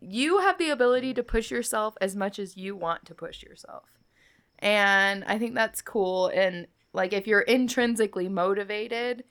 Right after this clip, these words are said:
then, like, the only person that you can be mad at is yourself. So, like, if you're not pushing yourself hard enough,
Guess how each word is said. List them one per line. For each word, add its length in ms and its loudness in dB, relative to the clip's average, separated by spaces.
then, 320 4
like, 240 0
the 120 2
only 240 0
person 440 0
that 140 -6
you 80 -10
can 220 -8
be 100 -12
mad 300 0
at 260 -2
is 220 -4
yourself. 500 -8
So, 160 -8
like, 200 0
if 100 -6
you're 160 4
not 260 4
pushing 320 -4
yourself 580 -8
hard 280 -2
enough, 300 -10